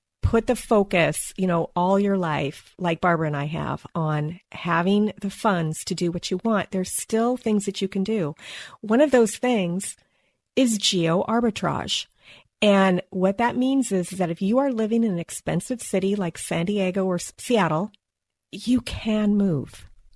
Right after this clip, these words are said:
And I know that doesn't sound, you know, if your grandkids are right next door to you, I know that doesn't sound perfect, but it is an option. And not only can you move to another part of the U S, but you could also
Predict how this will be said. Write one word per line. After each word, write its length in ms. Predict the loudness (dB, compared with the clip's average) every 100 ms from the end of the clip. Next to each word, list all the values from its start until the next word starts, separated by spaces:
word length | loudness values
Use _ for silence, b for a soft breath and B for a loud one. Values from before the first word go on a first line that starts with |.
| _ _ -2
And 140 | 2 4
I 80 | 4
know 200 | 4 2
that 220 | 0 0
doesn't 320 | 0 0 -2
sound, 600 | -4 -2 2 2 0 -4 -4
you 100 | -2
know, 80 | -2
if 120 | -2
your 120 | -2
grandkids 800 | 2 2 4 2 0 0 0 -4 -4
are 120 | -2
right 180 | -2 -2
next 260 | -4 -4
door 180 | -2 0
to 80 | 0
you, 380 | 0 0 0 -4 B B B B
I 60 | 0
know 120 | 2
that 200 | 0 0
doesn't 340 | 0 0 -2
sound 640 | -4 -2 0 0 -2 -4 -10 _ _ _ _ _ _ _ _
perfect, 680 | 0 2 2 -4 -6 -12 -14 _ _ _ _ _ _ _
but 140 | 0 2
it 140 | 2
is 180 | 2 0
an 80 | -2
option. 480 | -2 -4 -6 -12 -18 -20 _ _ _ _ -2
And 220 | 2 4 4
not 220 | 2 0
only 220 | 0 -2
can 280 | -2 0 2
you 120 | 2
move 300 | 2 0 0
to 140 | -2
another 280 | -2 0 -2
part 260 | -2 0 0
of 120 | 0
the 80 | -2
U 160 | -2 -2
S, 340 | -2 -4 -6
but 180 | -6 -6 _ _
you 200 | -4 -2
could 260 | -2 -4 -6 -6
also 580 | -6 -4 -4 -2 -4